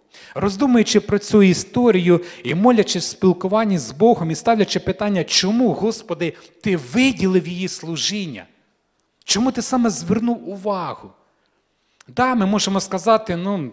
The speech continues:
майже триста динаріїв, на той час річна заробітна платня, віддати на служіння Богу».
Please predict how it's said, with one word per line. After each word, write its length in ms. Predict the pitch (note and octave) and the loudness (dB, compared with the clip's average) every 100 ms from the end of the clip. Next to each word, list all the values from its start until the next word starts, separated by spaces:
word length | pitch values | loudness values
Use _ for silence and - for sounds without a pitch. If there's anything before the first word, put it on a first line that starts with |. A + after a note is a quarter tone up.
| - | -8
майже 360 | B2+ G3+ F3 | -2 0 0
триста 360 | E3+ G3 - D#3+ | -2 -4 -4 -4
динаріїв, 640 | C3+ D3 F#3+ G3+ F3+ D#3 - - | -4 -2 0 2 0 -4 -6 -12
на 160 | C3 E3 | -4 -2
той 160 | A3 G#3+ | 0 0
час 340 | - A3 G#3+ | 2 0 0
річна 340 | D#3 - G#3+ | -4 -2 -2
заробітна 500 | F3+ F3 E3+ F#3+ F3+ | -2 -2 -4 -6 -6
платня, 600 | D#3 E3+ D#3+ D#3+ G#3 G#3 C#3 | -6 -4 -4 -2 -2 -2 -4
віддати 460 | D#3 - G#3 A3+ E3 | -6 0 2 2 -2
на 120 | E3 | -6
служіння 540 | - E3 E3+ G3+ F3+ | -6 -8 -6 -4 -6
Богу». 460 | C#3 F#3+ A3 D3 | -4 0 0 -2